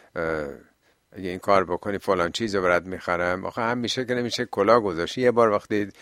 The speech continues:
وعده دروغ بده دیگه، خب چنین چیزی،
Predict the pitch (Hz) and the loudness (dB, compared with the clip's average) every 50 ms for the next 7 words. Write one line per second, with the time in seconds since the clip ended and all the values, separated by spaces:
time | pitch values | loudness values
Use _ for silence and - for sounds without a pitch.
0 | - - - _ - 113 104 101 98 107 104 101 98 104 101 98 98 92 92 95 | -20 -20 -18 _ 0 4 4 4 4 4 0 0 0 -2 0 0 0 0 0 -2
1 | 98 95 95 110 110 113 117 117 113 107 - _ - - - - _ _ _ _ | -2 0 0 2 4 4 4 4 2 0 -6 _ -20 -20 -20 -20 _ _ _ _
2 | _ _ - - 98 87 104 104 107 98 - - 110 101 92 85 _ _ _ - | _ _ -8 -6 -4 -2 0 0 0 0 -2 -4 -4 -4 -4 -4 _ _ _ -16
3 | - - 92 90 92 87 85 - - 107 95 90 101 98 95 95 90 | -10 -8 -6 -6 -6 -6 -8 -8 -8 -8 -6 -4 -4 -4 -4 -4 -6